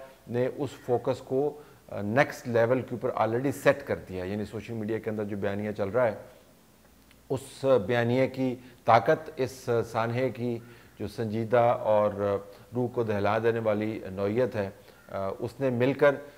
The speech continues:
जो official investigation उसके नताइज सामने आएंगे, उनको मुकम्मल तौर पर अगर neutralize नहीं किया तो कॉम्प्रोमाइज़ यकीनन किया। मुकामी अफसरान को हटाने से ये मामला तय नहीं होगा। ये मामला, अ,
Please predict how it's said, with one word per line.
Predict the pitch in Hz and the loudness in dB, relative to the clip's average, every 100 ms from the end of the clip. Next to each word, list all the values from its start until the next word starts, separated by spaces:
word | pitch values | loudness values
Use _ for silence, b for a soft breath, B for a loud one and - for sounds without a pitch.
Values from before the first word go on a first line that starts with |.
| B - | B -16
जो | 101 139 | -2 0
official | - 120 156 156 180 | 0 0 0 0 2
investigation | 165 135 123 131 117 120 135 131 | 2 4 2 2 0 0 0 -4
उसके | 117 - | -2 -4
नताइज | 120 104 113 117 | -2 2 2 0
सामने | 113 117 107 | -4 -4 -2
आएंगे, | 104 107 | -2 -2
उनको | 117 113 107 | -4 -6 -6
मुकम्मल | 107 98 101 107 | -6 -4 -2 -2
तौर | 104 98 | -2 -2
पर | 90 117 107 B B - | 0 -4 -4 B B -10
अगर | 98 | -6
neutralize | 107 107 107 107 110 107 | -4 -4 -2 2 2 2
नहीं | 107 | -2
किया | 117 | -2
तो | 120 | -2
कॉम्प्रोमाइज़ | - 117 117 113 107 95 | -2 -2 0 0 -2 -4
यकीनन | 92 92 90 | -8 -10 -10
किया। | 87 87 82 - B B B B - | -12 -12 -14 -16 B B B B -8
मुकामी | 117 131 131 143 | 6 8 8 4
अफसरान | 127 - 120 123 123 | 2 4 2 2 2
को | 131 | 0
हटाने | 107 101 104 113 | 0 0 0 -2
से | 110 117 | -2 -4
ये | |
मामला | 107 101 101 101 | -2 -2 0 -2
तय | 98 95 | -2 -2
नहीं | 98 117 | -2 -2
होगा। | 104 98 104 | -2 -2 -2
ये | 101 101 | 0 -2
मामला, | 98 101 110 110 110 B B B | -2 -2 0 0 -2 B B B
अ, | 98 | -8